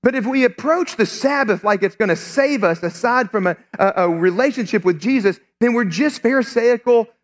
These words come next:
legalists. And our flesh longs for legalism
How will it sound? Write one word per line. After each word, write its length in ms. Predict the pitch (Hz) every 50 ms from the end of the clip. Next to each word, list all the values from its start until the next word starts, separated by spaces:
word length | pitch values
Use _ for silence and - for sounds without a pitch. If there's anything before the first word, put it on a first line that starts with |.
| _ -
legalists. 580 | 196 262 269 208 226 170 135 113 - - - _ _ _ _ _ _ _ _ _ _ _ _ _ _ _ _ _ _
And 100 | - 240
our 80 | 240 202
flesh 680 | 165 - - _ 233 277 285 277 262 196 - - - - -
longs 920 | 226 240 233 226 220 233 233 220 208 208 190 180 175 156 151 147 139 -
for 160 | - - 160
legalism 680 | 143 139 151 160 147 143 127 117 110 110 - - - _